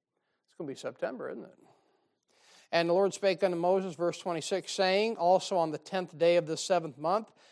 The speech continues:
there shall be a day of atonement. It shall be an holy convocation unto you, and ye shall afflict your souls, and offer an offering made by fire unto the Lord.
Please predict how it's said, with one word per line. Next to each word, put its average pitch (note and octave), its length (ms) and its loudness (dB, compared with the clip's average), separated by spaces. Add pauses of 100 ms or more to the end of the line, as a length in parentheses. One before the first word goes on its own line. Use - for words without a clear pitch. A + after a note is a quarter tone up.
(140)
there F3 180 6
shall E3+ 160 0
be D#3 200 0
a C#3+ 40 2
day D3 300 0
of G3 80 2
atonement. G#3 720 2 (540)
It F3 120 0
shall F#3 140 2
be D#3+ 120 -4
an D#3 100 -6
holy F3+ 320 2
convocation F3+ 760 -2
unto D#3 180 -4
you, F#3 260 -4
and A3 100 -6
ye D#3+ 120 -6
shall D#3 240 -4
afflict E3+ 380 -4
your D3+ 120 -6
souls, G3+ 640 2 (340)
and E3+ 260 -6
offer G#3 520 2
an D#3 260 -8
offering G3 640 2
made F#3 240 2
by D3+ 180 2
fire F3+ 360 4
unto F#3 120 0
the F3+ 80 0
Lord. F3 320 2